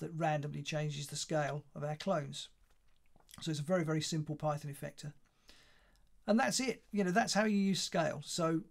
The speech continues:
you can use it uniformly or you can use an absolute scale by using vector values. Perfectly simple. And as I say, I think this is certainly the simplest element of the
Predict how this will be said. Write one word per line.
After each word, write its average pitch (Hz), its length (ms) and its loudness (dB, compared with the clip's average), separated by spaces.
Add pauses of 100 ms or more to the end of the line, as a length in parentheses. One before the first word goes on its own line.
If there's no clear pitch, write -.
(100)
you 160 120 0
can 165 140 0
use 160 140 4
it 160 80 2
uniformly 196 680 4
or 170 100 2
you 156 140 2
can 151 140 -2
use 151 440 2
an 156 100 0
absolute 143 420 -4
scale 139 440 -2
by 143 240 2 (260)
using 170 240 2
vector 135 300 -6
values. 123 580 -8 (720)
Perfectly 165 420 8
simple. 156 540 -2 (560)
And - 340 -2
as 165 100 -4
I 160 60 -2
say, 147 320 0 (100)
I 160 100 -4
think 160 220 -6
this 160 160 -4
is 147 120 -4 (360)
certainly 160 480 4
the 143 80 -6
simplest 156 540 2
element 135 340 -6 (200)
of 139 240 -10
the 135 260 -8